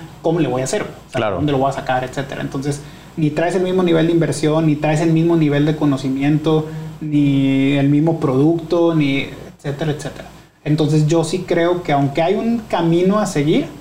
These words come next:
Speaker 1: eh, que, que se te guía al respecto, puede ser diferente el primer paso de uno, güey, que el primer paso de otro.
Speaker 2: Ya, ok. Eh, entonces, eh, lo, lo,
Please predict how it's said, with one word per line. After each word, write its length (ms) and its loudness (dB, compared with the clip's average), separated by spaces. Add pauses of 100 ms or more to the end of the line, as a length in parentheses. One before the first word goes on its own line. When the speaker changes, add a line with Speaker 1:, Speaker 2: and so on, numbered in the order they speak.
(500)
Speaker 1:
eh, 640 0
que, 160 -4 (160)
que 160 0
se 160 -4
te 180 -2
guía 300 2
al 80 -4
respecto, 640 -2 (440)
puede 360 2
ser 240 0
diferente 500 0
el 60 0
primer 360 -2
paso 320 -2
de 60 2
uno, 220 4
güey, 180 2
que 140 -8
el 60 -4
primer 320 -4
paso 320 -4
de 60 -6
otro. 240 -12 (440)
Speaker 2:
Ya, 300 0 (360)
ok. 220 -4 (720)
Eh, 520 0 (200)
entonces, 920 -2 (1040)
eh, 160 -2
lo, 320 0
lo, 280 0